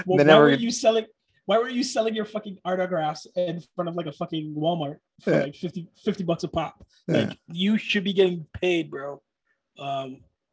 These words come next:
Speaker 1: that was weird. The, the internet's like, "What the hell is wrong with this?"
Speaker 2: Uh, they did love the big three, though.
Speaker 1: Amazing scene and
Speaker 2: Aliens,
Speaker 1: amazing
Speaker 2: androids, or wizards.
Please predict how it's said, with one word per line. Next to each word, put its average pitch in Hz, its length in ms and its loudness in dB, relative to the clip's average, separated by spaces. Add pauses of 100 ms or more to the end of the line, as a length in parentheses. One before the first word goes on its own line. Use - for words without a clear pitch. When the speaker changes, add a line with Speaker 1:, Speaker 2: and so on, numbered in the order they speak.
(120)
Speaker 1:
that 160 120 4
was 156 140 2
weird. 143 240 -2 (680)
The, 156 140 -6
the 160 120 0
internet's 165 380 -2
like, 135 200 -6
"What 151 120 -8
the 160 60 -10
hell 175 200 -2
is 180 80 -6
wrong 180 120 -6
with 214 80 -10
this?" - 200 -18 (400)
Speaker 2:
Uh, 123 440 6
they 127 220 6
did 147 260 4
love 143 220 6
the 131 60 -2
big 120 260 2
three, 147 240 2
though. 123 340 -2 (1160)
Speaker 1:
Amazing 165 800 -6 (1120)
scene 233 500 -6
and 147 200 -6
Speaker 2:
Aliens, 151 500 -6
Speaker 1:
amazing 143 180 -6
Speaker 2:
androids, 139 520 -2
or 135 160 0
wizards. 139 600 -4